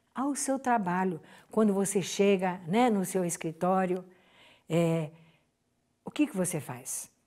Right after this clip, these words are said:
Limpa tudo, né? Abençoando cada canto. Você precisa de uma mesa para trabalhar,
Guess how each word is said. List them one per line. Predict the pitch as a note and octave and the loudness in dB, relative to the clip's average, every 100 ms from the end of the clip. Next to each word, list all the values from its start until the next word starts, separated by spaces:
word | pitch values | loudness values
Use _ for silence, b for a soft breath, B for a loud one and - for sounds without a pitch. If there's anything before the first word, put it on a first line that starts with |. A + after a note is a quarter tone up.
| _ - | _ -8
Limpa | C#3 G3 A#3+ A3 C#3 | 0 2 2 0 -8
tudo, | - D#3 C#3+ - _ _ - | -10 -12 -12 -16 _ _ -8
né? | E3 A#3+ C4 | -2 -2 -2
Abençoando | - F#3+ G#3+ A#3+ A#3 A#3+ A3+ A#3 C4+ B3+ E3+ | -4 0 4 2 2 0 2 4 2 0 -2
cada | - A#3 A#3+ | -4 -2 -4
canto. | A#3 A#3 B3+ C4 B3+ - E3 b b b b b | -4 -4 -2 -2 -4 -10 -16 b b b b b
Você | F#3+ G#3 A3 B3 | 0 2 2 0
precisa | B3 G3+ - G#3+ F#3 E3+ | 0 0 2 2 2 0
de | D#3 | 0
uma | E3 E3 | -2 -2
mesa | F3 E3+ F3 | -2 -2 -2
para | F3 E3+ | -2 -2
trabalhar, | E3+ F3+ F3+ F3+ E3+ F3 | -2 0 0 0 0 -2